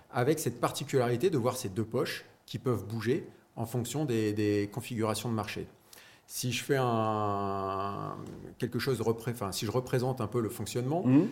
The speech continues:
Speaker 1: c'est de se dire que si les marchés sont assez averses ou risqués,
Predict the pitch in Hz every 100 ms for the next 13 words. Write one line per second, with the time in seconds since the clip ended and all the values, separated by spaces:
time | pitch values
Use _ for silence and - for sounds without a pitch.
0 | - - - 123 139 135 143 120 - -
1 | 147 151 147 - 151 143 143 - 113 113
2 | - 127 131 - 151 143 131 135 131 -
3 | - 117 113 135 - 143 139